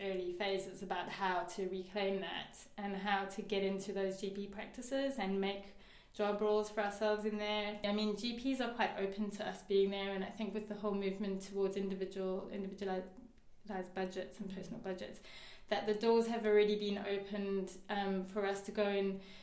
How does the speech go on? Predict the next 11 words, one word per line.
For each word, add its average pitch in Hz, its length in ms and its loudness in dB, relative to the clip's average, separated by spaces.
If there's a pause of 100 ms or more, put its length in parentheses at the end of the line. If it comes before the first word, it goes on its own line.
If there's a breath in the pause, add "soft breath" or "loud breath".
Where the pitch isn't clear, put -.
(260 loud breath)
um, 196 240 2
be 233 180 6
much 220 300 4
more 202 180 2
involved 196 540 4
in 196 320 2
G 196 200 -2
P 190 640 -2
practices 196 560 -4
and 196 140 -2
consortiums. 196 760 -10